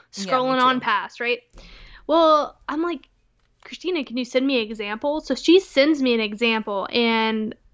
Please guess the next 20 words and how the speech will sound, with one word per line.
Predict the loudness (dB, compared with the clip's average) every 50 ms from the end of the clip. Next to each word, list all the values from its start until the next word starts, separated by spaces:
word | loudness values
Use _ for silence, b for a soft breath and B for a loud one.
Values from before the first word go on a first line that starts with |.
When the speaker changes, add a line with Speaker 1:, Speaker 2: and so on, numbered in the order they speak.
| _ _ _ -2
Speaker 2:
I | 2 4 6 6 8 8 8 8 6 6 2 _
felt | 2 4 4 4 4 2 0 -4
so | -10 -10 -4 0 2 4 4 2 2
weirded | 0 -2 -2 -2 0 0 -2
Speaker 1:
It's | -4
the | -4
Speaker 2:
out. | -6 -8 -8 -12
Speaker 1:
weirdest | -16 -20 -20 -20 -20 -20 _ _
thing. | -20 -20 -20 -20 -18 -18 -18 -18 -18 -16 -4 0
Speaker 2:
Like, | 2 4 6 6 4 4 0 -2 -8 -14 _ -20 -20 -20 -20 -20 -20 -18 _ -6
the | -6 -6
people | -2 2 4 4 4 4 2 2 0
doing | 0 -2 -2 -2 -2 -2 -2 -2 -4
these | -4 -6 -6 -6 -8 -8 -10 -12 -16 -20 -20 -10 -6
are | -4 -4 -2 -2 -4
creepy | -6 -8 -8 -4 -2 -2 -2 -2 -2 -4 -4 -4 -4
about | -4 -2 0 2 2 2 0
it | -2 -6 -6
as | -8 -8 -6
well. | -4 -4 -4 -4 -6 -10 -12